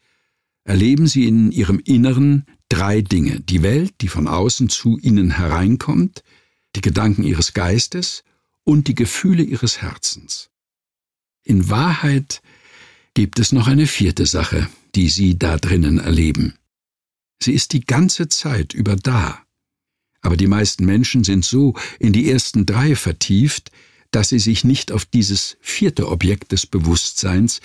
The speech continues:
konzentrieren. Dennoch gibt es in ihnen einen sehr kraftvollen Energiefluss. Es gibt in den einzelnen Kulturen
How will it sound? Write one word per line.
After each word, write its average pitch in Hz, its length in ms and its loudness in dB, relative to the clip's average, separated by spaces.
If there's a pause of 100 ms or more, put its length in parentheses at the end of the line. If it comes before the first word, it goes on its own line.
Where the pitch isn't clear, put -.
(280)
konzentrieren. 127 880 0 (720)
Dennoch 104 400 2
gibt 107 320 0
es - 200 -2
in 101 280 2
ihnen 131 480 2 (520)
einen 104 280 2
sehr 120 500 0
kraftvollen 104 800 -2
Energiefluss. - 1040 -2 (760)
Es - 200 -2
gibt - 400 -2
in 139 200 4
den 104 220 2
einzelnen 139 580 0
Kulturen 117 680 0